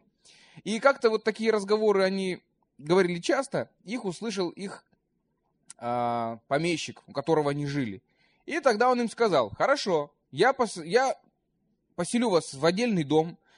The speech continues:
вам не нужно будет ни работать, ничего делать, вас будут кормить, поить, делать, что хотите,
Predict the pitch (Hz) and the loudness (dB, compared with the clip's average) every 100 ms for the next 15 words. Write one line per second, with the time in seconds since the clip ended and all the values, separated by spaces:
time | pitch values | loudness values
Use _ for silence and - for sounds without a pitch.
0 | _ 147 220 254 247 254 208 196 165 160 | _ 6 6 6 0 -2 0 -2 0 -2
1 | 131 143 180 220 226 214 220 208 165 - | -2 -4 0 2 2 2 0 0 -8 -10
2 | _ _ 139 202 220 240 214 175 156 135 | _ _ -6 -4 -2 0 2 2 0 0
3 | 240 254 240 220 262 262 233 233 208 233 | 0 0 -4 -4 -2 0 -2 -4 -2 -2
4 | 233 170 285 233 - 214 220 190 165 110 | -2 -4 -6 -6 -6 -4 -4 -8 -10 -12